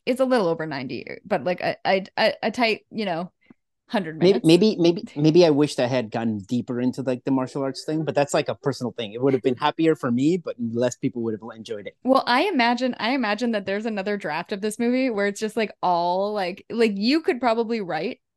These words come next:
Speaker 1: a, a hundred more lines that are just, like, the most cringy shit you've ever heard. And it, you could just go to one of the more traditional jujitsu gyms for, like, a, a, a week or two and just start writing shit down that the professor <laughs> said. And, like,
Speaker 2: What are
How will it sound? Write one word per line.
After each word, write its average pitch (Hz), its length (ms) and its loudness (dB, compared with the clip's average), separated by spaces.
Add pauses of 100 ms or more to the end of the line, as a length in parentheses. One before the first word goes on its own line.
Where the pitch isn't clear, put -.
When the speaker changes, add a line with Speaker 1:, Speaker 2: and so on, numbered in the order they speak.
(480)
Speaker 1:
a, 185 220 0
a 208 80 2
hundred 208 320 -2
more 208 220 0
lines 175 500 -4
that 196 140 0
are 196 80 0
just, 196 180 -8
like, 202 160 -2
the 202 60 -4
most 185 240 -6
cringy 196 520 -4
shit - 360 -4
you've 196 220 -6
ever 165 280 -4
heard. 175 340 -2
And 180 120 -2
it, 170 100 -6 (180)
you 269 140 4
could 415 120 4
just 415 200 -2
go 247 100 6
to 254 100 6
one 254 120 0
of 240 80 0
the 247 40 2
more 226 180 0
traditional 208 440 -4
jujitsu 190 460 -6
gyms 226 240 0
for, 233 100 -2
like, 196 140 0
a, 208 140 0 (280)
a, - 60 0
a - 20 4
week 175 260 0
or 220 80 0
two 285 380 -2
and 226 140 -2
just 214 200 -6
start 190 220 0
writing 175 240 -2
shit 185 220 -6
down 175 240 -8
that 202 120 -6
the 196 100 -6
professor 196 420 -6
<laughs> - 20 -6
said. 285 220 2
And, 370 440 4
like, 415 180 -2
Speaker 2:
What 415 120 -2
are - 20 -8